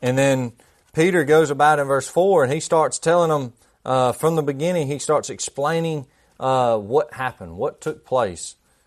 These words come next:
And then how do they respond? Verse eighteen, "When they heard these things, they were, they became silent, and they glorified God, saying, 'Then God has also granted the Gentiles repentance to life.'" And so,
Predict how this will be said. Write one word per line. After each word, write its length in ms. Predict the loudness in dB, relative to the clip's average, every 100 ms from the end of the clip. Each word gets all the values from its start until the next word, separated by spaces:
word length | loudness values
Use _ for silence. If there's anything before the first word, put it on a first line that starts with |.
| _ _ _ _
And 160 | -10 -6
then 360 | -4 -4 -8 -12 _
how 120 | -6
do 80 | -2
they 140 | -2 -2
respond? 640 | -6 -8 -6 -6 -10 -16 _ _ _ _ _ _ -8
Verse 200 | -6 -4
eighteen, 640 | -4 -4 -4 -4 -4 -8 -18 _ _ _ _ _ _ _ _ _ _ _ _ _ _
"When 120 | -6
they 120 | -4 0
heard 280 | 2 2
these 240 | 0 -4 -2
things, 540 | -2 0 -2 -4 -4
they 120 | -2
were, 200 | -2 -4 -4
they 140 | -6
became 380 | -4 -4 -6 -4
silent, 560 | -4 -4 -4 -6 -18 _ _ _
and 80 | -12
they 80 | -8
glorified 540 | -2 0 2 0 0
God, 340 | 0 0 0 -4
saying, 460 | -6 -4 -6 -8
'Then 160 | -10 -6
God 380 | -2 0 0 -2
has 160 | -4
also 320 | -4 -4 -6 -10
granted 340 | -6 -6 -8
the 80 | -10
Gentiles 520 | -12 -8 -6 -6 -8
repentance 420 | -14 -14 -14 -14
to 120 | -14
life.'" 440 | -14 -14 -18 -20 _ _ _ _ _ _ _ -12
And 180 | -8
so, 360 | -2 0 0